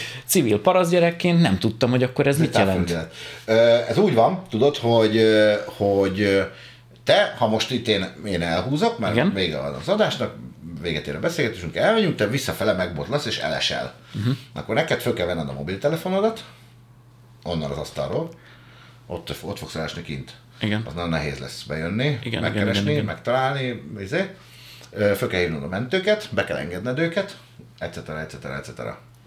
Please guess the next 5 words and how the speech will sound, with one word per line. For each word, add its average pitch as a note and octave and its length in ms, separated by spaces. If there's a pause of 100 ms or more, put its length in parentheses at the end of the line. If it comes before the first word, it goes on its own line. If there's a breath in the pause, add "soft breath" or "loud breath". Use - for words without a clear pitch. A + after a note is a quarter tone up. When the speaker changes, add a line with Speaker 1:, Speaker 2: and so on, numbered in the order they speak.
Speaker 2:
Na - 140
ezt - 360 (1500)
vagy D#3+ 340 (140)
mondjuk B2 360
elájulsz, E2+ 500